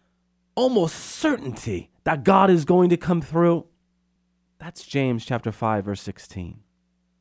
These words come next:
Okay, this verse seventeen, "Elijah was a man with a nature like ours, and he prayed fervently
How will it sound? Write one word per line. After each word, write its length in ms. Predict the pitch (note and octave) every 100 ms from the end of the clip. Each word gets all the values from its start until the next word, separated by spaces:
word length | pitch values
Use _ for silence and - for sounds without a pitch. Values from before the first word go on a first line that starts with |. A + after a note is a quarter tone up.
| _ _ _ _ -
Okay, 340 | C#3 D3+ F2+ _ _ _ _ _ _ _ _ _ -
this 220 | D3 G#3
verse 260 | C#3 E3 D3+
seventeen, 720 | E3 D3 C#3 B2+ D3 A#2+ G2+
"Elijah 520 | A#2 B2+ C#3 C#3+ C3+ B2+
was 160 | A2+
a 40 | A#2+
man 400 | B2+ C3 C3 B2
with 120 | A#2+
a 60 |
nature 300 | A#2 C3 B2+
like 220 | B2 A#2+ A#2+
ours, 460 | A#2+ A#2+ B2 A2+
and 80 | G#2
he 80 | G2+
prayed 240 | A#2 G#2
fervently 680 | - D3 D#3+ E3 D#3 D#3